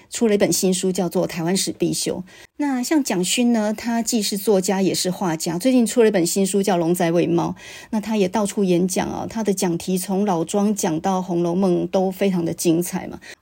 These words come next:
我们现在就来讲一讲苦苓的《台湾史必修》，还有蒋勋的《龙仔尾猫》好了。这两本书呢，包准你从聊天机器人那边是搜寻不出什么资料来的，因为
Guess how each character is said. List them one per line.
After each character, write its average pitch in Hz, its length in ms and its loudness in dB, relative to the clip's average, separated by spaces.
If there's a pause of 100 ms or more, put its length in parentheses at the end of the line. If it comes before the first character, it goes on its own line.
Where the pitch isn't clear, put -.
(140)
我 247 100 -4
们 240 120 0
现 302 220 2
在 262 320 0
就 247 160 -4
来 214 180 0
讲 202 220 0
一 - 20 2
讲 190 400 2 (160)
苦 185 200 4
苓 175 180 2
的 180 300 2
《台 180 140 -2
湾 202 120 2
史 196 140 -2
必 180 180 0
修》， 160 260 -2
还 175 220 -4
有 175 320 0
蒋 170 240 -4
勋 180 240 0
的 160 220 -2
《龙 165 180 0
仔 170 160 -2
尾 160 140 -2
猫》 156 220 -4
好 - 120 -10
了。 - 140 -12 (320)
这 277 140 2
两 226 200 0
本 196 160 4
书 208 240 0
呢， 185 220 2
包 226 320 0
准 165 320 2
你 127 120 0
从 180 400 -2 (100)
聊 180 200 2
天 240 220 2
机 233 180 0
器 - 140 -2
人 170 100 2
那 185 80 0
边 185 180 0
是 185 140 -4
搜 196 220 -2
寻 180 200 -2
不 180 120 0
出 170 160 0
什 - 120 -4
么 131 80 -4
资 156 220 -4
料 143 180 0
来 143 160 -6
的， - 180 -8
因 220 160 2
为 190 180 0